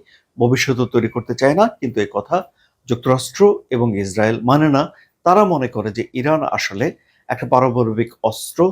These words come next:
তৈরি করতে চায়, যে কারণে তারা ইউরেনিয়ামকে সিক্সটি পার্সেন্ট পর্যন্ত সমৃদ্ধ করেছে, নাইনটি পার্সেন্ট পর্যন্ত সমৃদ্ধ করা গেলেই একটা অ্যাটম বোম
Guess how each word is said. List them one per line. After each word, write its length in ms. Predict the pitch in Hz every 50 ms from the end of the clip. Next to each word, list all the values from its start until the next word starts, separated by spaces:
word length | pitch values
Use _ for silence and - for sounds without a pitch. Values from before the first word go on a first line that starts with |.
| 190 _
তৈরি 240 | - 127 117 104 98
করতে 260 | - 90 87 - -
চায়, 200 | 87 - 127 165 190 - _ -
যে 180 | 120 110 107 143
কারণে 400 | 120 120 127 147 170 175 151 120 92 - - _ _ _ _ _ _ _ _ _ _ _ _ -
তারা 280 | 139 131 143 156 151 127 131 165 - _ _ _ _ _ _ -
ইউরেনিয়ামকে 640 | 175 180 190 180 196 190 175 170 139 120 110 - - 165
সিক্সটি 360 | 170 - - 214 208 - - 190
পার্সেন্ট 360 | - 151 139 - - 135 120 120
পর্যন্ত 320 | 117 110 - 120 104 -
সমৃদ্ধ 440 | 107 - - 113 101 92 104 101 - 123
করেছে, 400 | - 107 98 101 95 - - 175 180 - _ _ _ _ _ _ -
নাইনটি 240 | 143 160 156 196 185
পার্সেন্ট 340 | - 170 170 - - 165 156
পর্যন্ত 340 | - 131 120 - 123 113 -
সমৃদ্ধ 440 | 123 - - 110 98 110 110 101 - 110
করা 220 | - 98 98 101
গেলেই 380 | 92 87 110 135 143 135 117 127 147 _ _ _ _ _ -
একটা 180 | 123 - - -
অ্যাটম 300 | - 117 113 - 117 104
বোম 160 | 95 110 127